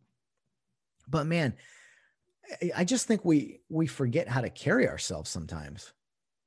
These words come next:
Like, I don't know if it's a young person thing or, or what it is, this sense of entitlement. Like, "I paid for an Uber, so I can act however I wanna act." No, no, you can't. <laughs> So, uh,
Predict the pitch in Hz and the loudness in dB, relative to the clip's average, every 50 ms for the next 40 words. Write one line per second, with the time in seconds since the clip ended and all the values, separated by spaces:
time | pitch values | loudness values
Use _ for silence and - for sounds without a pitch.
0 | _ _ _ _ _ - 131 120 - - - _ _ _ _ _ _ _ _ _ | _ _ _ _ _ -2 -2 -2 -2 -4 -10 _ _ _ _ _ _ _ _ _
1 | _ _ _ _ _ _ _ _ _ _ _ _ _ - 147 175 185 180 - - | _ _ _ _ _ _ _ _ _ _ _ _ _ -2 0 2 2 2 0 -2
2 | - - 107 101 113 123 160 160 131 156 156 135 - 147 131 127 139 139 143 135 | -4 -4 -2 0 0 0 -2 -2 0 0 0 0 -2 -4 -6 -6 -4 -4 -4 -4
3 | 123 98 87 90 - - 101 95 90 92 113 131 127 98 78 78 82 85 - - | -4 -4 -6 -6 -8 -8 -8 -8 -4 -2 0 0 0 -2 -2 -6 -8 -8 -10 -12
4 | - - _ _ - - - - - - - - - - - 135 135 127 - 107 | -12 -14 _ _ -14 -12 -10 -8 -8 -8 -10 -12 -12 -10 -6 -6 -4 -4 -4 -6
5 | 101 95 101 - - 123 131 131 123 123 120 101 104 101 - 139 170 - 180 185 | -6 -6 -4 -2 0 0 2 2 0 -2 -2 -6 -8 -4 0 0 2 2 2 2
6 | 175 - - 147 143 143 151 156 143 151 143 127 - 127 139 120 120 113 120 123 | 2 0 -2 -2 -2 0 -2 -2 -2 -4 -4 -4 -2 -2 -2 -2 -2 -4 -4 -4
7 | 117 127 - 113 120 120 117 110 107 107 101 98 - 113 117 127 127 - - 165 | -6 -6 -6 -6 -4 -4 -4 -4 -4 -6 -8 -8 -8 -6 -6 -6 -8 -6 -4 -2
8 | 175 196 214 226 233 226 208 196 208 196 - - 233 220 160 - - _ - - | -2 -2 0 -2 -2 -2 -2 -2 -2 -2 0 0 0 0 0 -2 -6 _ -8 -8
9 | - - - _ - 254 - - - - 240 - - - - - - - _ _ | -8 -12 -6 _ 2 2 2 2 0 -2 -2 -2 0 0 0 0 0 -2 _ _
10 | _ - - - - - - - - - - - - - _ - - 135 120 120 | _ -16 -16 -14 -14 -14 -16 -16 -16 -16 -16 -16 -18 -18 _ 2 4 6 6 8
11 | 123 131 135 123 120 - - 135 | 6 6 4 4 2 2 -2 -4